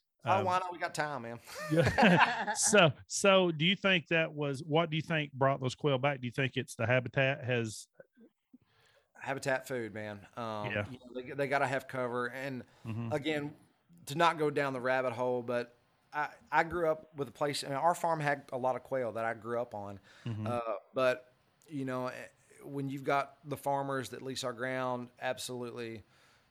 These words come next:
Speaker 1: cut it down to nothing. They take the fence rows out. When they're not
Speaker 3: Mm-hmm.
Speaker 1: planting, it's bare dirt. You can't have nothing, man.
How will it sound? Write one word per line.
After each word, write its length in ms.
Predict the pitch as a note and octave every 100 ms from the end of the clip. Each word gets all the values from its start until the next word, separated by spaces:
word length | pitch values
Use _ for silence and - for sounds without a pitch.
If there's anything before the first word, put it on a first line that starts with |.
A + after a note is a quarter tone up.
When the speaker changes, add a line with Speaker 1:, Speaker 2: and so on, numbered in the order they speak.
| _
Speaker 1:
cut 200 | - C#3+
it 80 | C3+
down 180 | C3+ B2+
to 40 | B2
nothing. 320 | B2+ C3 B2+
They 100 | A#2+
take 180 | B2 -
the 80 |
fence 320 | - C3 B2+ C3
rows 260 | B2+ A#2
out. 360 | B2+ B2 B2+ - - _
When 140 | - C3
they're 120 | C#3+
not 260 | C#3+ D3 -
Speaker 3:
Mm-hmm. 80 |
Speaker 1:
planting, 420 | C#3+ D3 D3 C#3+ C3
it's 120 | -
bare 280 | C3+ C#3 B2+
dirt. 400 | C#3 C#3 C3+ -
You 180 | C3+ B2+
can't 280 | - C#3+ C3
have 140 | B2
nothing, 340 | C3 B2+ A2 G#2+
man. 360 | A2 G#2+ G#2